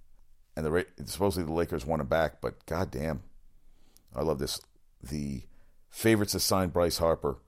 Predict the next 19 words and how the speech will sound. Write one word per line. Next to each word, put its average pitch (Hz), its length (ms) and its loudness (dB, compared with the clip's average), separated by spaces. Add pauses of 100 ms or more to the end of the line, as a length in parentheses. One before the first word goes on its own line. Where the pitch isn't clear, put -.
(340)
Cubs, 101 580 4 (280)
plus 90 220 2
one 90 120 -2
fifty, 82 360 -4
Nats, 82 360 -2
plus 85 240 -2
two 85 120 -4
fifty, 80 300 -6
and 71 80 -4
Dodgers, 67 380 0
plus 62 200 -6
three 58 160 -10
fifty. 50 360 -12 (1160)
Okay. 101 360 2 (1160)
Whatever 85 340 0
that, 85 320 0
yeah. 73 200 0 (540)
Oh, 80 200 4
and 71 160 -4